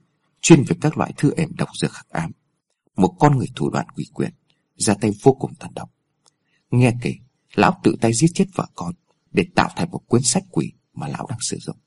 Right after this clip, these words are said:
Cuốn sách đó giống như tinh linh thuật của các giải thuật sư, nhưng mà khác ở chỗ là ngoài khả năng bắt nhốt các tinh linh, yêu ma quỷ quái vào trong cuốn sách, hắn còn có thể nhào nặn chúng để tạo ra một giống loài khác.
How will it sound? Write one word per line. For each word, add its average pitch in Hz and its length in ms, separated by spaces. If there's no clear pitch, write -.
Cuốn 98 160
sách - 220
đó 82 280
giống 113 220
như 139 60
tinh 117 220
linh 104 180
thuật - 180
của 95 120
các - 200
giải - 240
thuật - 140
sư, - 300
nhưng 127 140
mà - 80
khác - 260
ở - 180
chỗ - 240
là 98 120
ngoài 90 260
khả - 120
năng - 240
bắt - 140
nhốt 139 200
các 135 200
tinh 87 220
linh, 85 140
yêu 127 180
ma 120 300
quỷ 67 120
quái 78 160
vào - 120
trong - 180
cuốn - 180
sách, - 180
hắn 147 240
còn 175 120
có 127 140
thể - 120
nhào - 200
nặn - 220
chúng 76 240
để - 120
tạo - 180
ra 143 140
một 131 120
giống - 280
loài - 180
khác. - 180